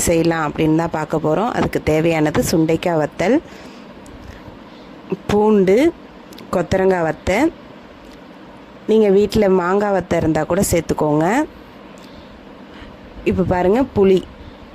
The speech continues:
புளியை நம்ம ஒரு நெல்லிக்காய் சைஸ் புளி இருந்தா போதும், ரொம்பவும் புளி தேவைப்படாது. அது தண்ணி ஊத்தி ஊற வச்சுக்கலாம். குழம்புக்கு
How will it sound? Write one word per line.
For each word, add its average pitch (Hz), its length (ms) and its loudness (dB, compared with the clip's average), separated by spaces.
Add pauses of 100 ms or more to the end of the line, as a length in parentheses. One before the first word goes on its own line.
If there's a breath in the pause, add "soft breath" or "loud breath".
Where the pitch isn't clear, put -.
(260)
புளியை 226 320 4
நம்ம 170 260 2
ஒரு 160 140 2 (120)
நெல்லிக்காய் 233 500 2
சைஸ் 185 280 2
புளி 175 280 2
இருந்தா 160 220 2 (120)
போதும், 156 240 2
ரொம்பவும் 185 420 2
புளி 175 160 2 (100)
தேவைப்படாது. 160 680 0 (720 loud breath)
அது - 160 -4
தண்ணி 170 240 4
ஊத்தி 175 260 0
ஊற 170 160 4
வச்சுக்கலாம். 160 520 0 (680 loud breath)
குழம்புக்கு 226 420 0